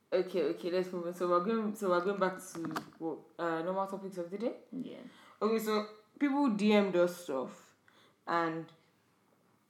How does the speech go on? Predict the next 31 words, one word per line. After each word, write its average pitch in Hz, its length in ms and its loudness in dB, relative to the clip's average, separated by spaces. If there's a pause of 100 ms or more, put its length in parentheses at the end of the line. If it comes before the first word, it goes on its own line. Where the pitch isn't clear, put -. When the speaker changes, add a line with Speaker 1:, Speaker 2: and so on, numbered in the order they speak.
(160)
Speaker 1:
we 185 100 2
also 202 160 2
had 185 140 4
a 170 60 2
few, 180 520 -4
um, 165 420 0 (360)
talking 175 400 -4
points 160 400 -6
anyway. 156 400 -4 (1080)
So 214 80 2
the 214 100 2
first 277 200 4
thing 220 100 2
I 190 40 6
want 190 160 2
to 202 80 -8
talk 180 160 -2
about 165 320 -2
is 160 140 -2 (840)
Blac 185 280 0
Chyna 160 340 -6 (240)
Speaker 2:
Mm-hmm. 196 240 -10 (1000)
Speaker 1:
and 156 520 -2 (360)
the 151 160 -8
cream 165 440 -6
thing. 139 240 -6 (240)
Speaker 2:
Mm-hmm. 185 640 -12
Speaker 1:
Now, 165 300 0 (1500)
man, 143 380 -8 (120)
I 151 80 -6
just 202 260 -2